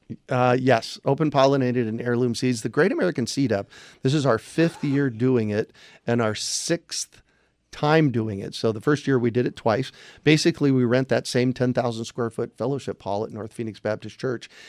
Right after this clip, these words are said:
and we put out a hundred different varieties of seeds in buckets. And so what it looks like is this sea of tables with seeds on 'em in a popcorn bucket, and you walk up to the popcorn bucket, let's say it's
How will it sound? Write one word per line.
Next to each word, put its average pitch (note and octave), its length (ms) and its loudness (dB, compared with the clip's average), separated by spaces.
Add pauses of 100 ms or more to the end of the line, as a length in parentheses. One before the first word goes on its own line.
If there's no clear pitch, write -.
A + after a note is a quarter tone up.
(180)
and A#2+ 160 0
we C3+ 100 4
put C#3 220 0
out B2+ 260 2
a G#2+ 60 -8
hundred C3 420 -4
different A#2 340 -4
varieties A2+ 600 -4
of G2 120 -10
seeds D#3 560 -4 (840)
in A#2 160 0
buckets. - 640 -4 (640)
And A#2+ 180 2
so D3 140 4
what C3 160 4
it B2 80 4
looks F3 360 2
like A2+ 280 -4
is A2+ 200 -2
this A2+ 160 -4
sea C#3+ 580 -2
of G#2 300 -8 (580)
tables C#3+ 420 4
with A#2 140 -2
seeds D#3 380 -4
on G2+ 200 -4
'em C#3 180 -6 (300)
in A#2 80 -4
a A#2 60 -2
popcorn B2 560 -2
bucket, G#2+ 420 -6
and A2+ 160 -4
you A#2 80 -4
walk B2 280 -4
up - 100 -4
to - 100 -10
the C3 60 -2
popcorn A2 420 -4
bucket, G#2+ 280 -6
let's A#2+ 180 -6
say A2+ 160 -2
it's - 220 -6